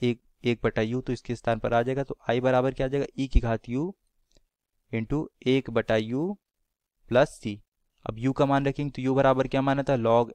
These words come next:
x माना था, तो रखते हैं यहाँ पे। ठीक है, तो आई बराबर क्या आ जाएगा, e की घात log x into log x, यहाँ पर आ जाएगा हमारे पास, प्लस c।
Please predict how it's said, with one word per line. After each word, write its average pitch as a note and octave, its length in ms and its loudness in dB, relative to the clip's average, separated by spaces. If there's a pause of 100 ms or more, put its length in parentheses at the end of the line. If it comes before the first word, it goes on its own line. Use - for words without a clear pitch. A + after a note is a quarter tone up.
(120)
x - 220 -4
माना C3+ 240 0
था, C3+ 100 -6
तो B2 140 -4
रखते A2+ 280 -4
हैं C3+ 40 0
यहाँ C3+ 100 -2
पे। C3 100 -2
ठीक D3 100 -4
है, C#3+ 80 -6 (760)
तो - 180 -14
आई B2 180 4
बराबर C3 340 2
क्या A#2+ 160 2
आ - 20 4
जाएगा, A#2+ 340 0 (680)
e D3+ 180 -6
की D3 160 -6
घात B2 320 2 (560)
log A2 320 2 (720)
x - 360 0 (800)
into C#3+ 320 -2 (580)
log B2+ 460 2 (400)
x, - 260 -8
यहाँ A2+ 160 -2
पर B2 140 -2
आ A#2+ 80 2
जाएगा A#2+ 200 -4
हमारे A2+ 180 -6
पास, A2+ 240 -6 (600)
प्लस B2+ 300 2 (140)
c। G2+ 200 -6